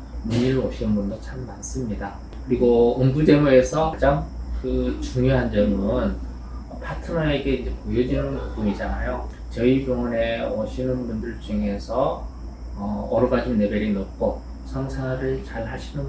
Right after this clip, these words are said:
분들 보면 거의 대부분이 저희 병원에 오시기 전에부터 이미 제모가 많이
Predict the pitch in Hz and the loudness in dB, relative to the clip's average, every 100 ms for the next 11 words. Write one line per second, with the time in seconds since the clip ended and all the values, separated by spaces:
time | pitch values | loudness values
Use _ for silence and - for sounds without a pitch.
0 | 131 117 110 110 107 104 - 98 101 101 | -6 -6 -6 -4 -4 -2 -4 -2 -2 0
1 | 104 143 190 - - - - - - 113 | 0 -2 -2 -6 -8 -8 -10 -12 -6 -2
2 | 131 - 123 117 110 117 107 123 139 104 | -2 -2 -6 -6 -6 -2 -2 0 0 -2
3 | 101 - 123 - - 127 123 104 117 135 | -2 -4 -6 -4 -4 -4 -4 -4 -4 -4
4 | - 101 107 - 101 139 143 104 123 135 | -4 -6 -8 -8 -6 -4 -2 -2 -4 -6
5 | - 113 127 135 117 110 131 | -8 -6 -4 -4 -6 -6 -6